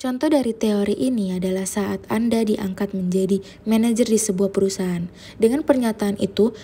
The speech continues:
tercipta sebuah realitas baru, yaitu Anda sebagai manajer di sebuah perusahaan. Dan yang terakhir,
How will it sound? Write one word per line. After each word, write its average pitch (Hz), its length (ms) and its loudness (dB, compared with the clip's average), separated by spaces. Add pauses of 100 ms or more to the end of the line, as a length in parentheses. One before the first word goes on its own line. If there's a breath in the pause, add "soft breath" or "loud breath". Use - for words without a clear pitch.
tercipta 226 480 -2
sebuah 226 320 4
realitas 202 400 0
baru, 190 240 2
yaitu 220 560 0
Anda 220 400 0
sebagai 190 400 -2
manajer 214 480 2 (320 loud breath)
di 240 80 4
sebuah 208 480 4
perusahaan. 190 840 -2 (720)
Dan 214 160 -10
yang 254 160 -8
terakhir, 247 320 -4